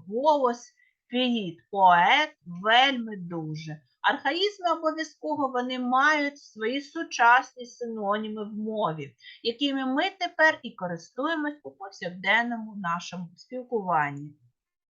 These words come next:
Ось, наприклад, цікавий факт про неологізми. Слова, які щойно з'являються в нашій мові,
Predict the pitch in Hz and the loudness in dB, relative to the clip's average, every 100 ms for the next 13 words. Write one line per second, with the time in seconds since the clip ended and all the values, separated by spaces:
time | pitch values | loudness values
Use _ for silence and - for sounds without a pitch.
0 | _ _ - - - - _ _ _ 403 | _ _ -20 -20 -20 -20 _ _ _ 2
1 | 523 - 359 - 339 349 311 - 277 285 | 2 2 0 0 -4 -4 -6 -6 -2 6
2 | 302 302 294 294 _ 262 240 262 - _ | 6 6 2 -4 _ 4 4 4 -2 _
3 | 220 226 226 233 233 233 226 220 226 180 | -10 -6 0 2 2 2 -2 -6 -6 -6
4 | 160 151 156 - 233 269 392 427 330 320 | -6 -8 -10 -2 0 4 4 4 0 -4
5 | - - 330 302 269 262 254 277 285 349 | -4 -4 -2 0 0 -2 -4 -6 0 4
6 | 370 349 - 226 226 220 208 - 233 220 | 4 4 -2 -8 -2 -2 -2 -4 -6 -6
7 | 220 180 165 170 | -6 -6 -8 -10